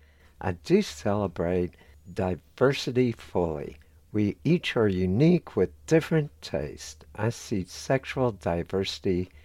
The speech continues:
as being similar to a cafeteria. At a cafeteria, I'm not really, I don't like liver,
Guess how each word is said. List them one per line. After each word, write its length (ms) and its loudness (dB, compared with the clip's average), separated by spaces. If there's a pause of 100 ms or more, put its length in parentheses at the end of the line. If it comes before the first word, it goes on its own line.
(260)
as 140 -10
being 280 2
similar 840 -2
to 220 0
a 60 -2
cafeteria. 1040 -2 (1120)
At 140 -6
a 60 -4
cafeteria, 1040 -2 (540)
I'm 160 2
not 240 2
really, 460 -2
I 100 -10
don't 220 -4
like 340 -10
liver, 560 -4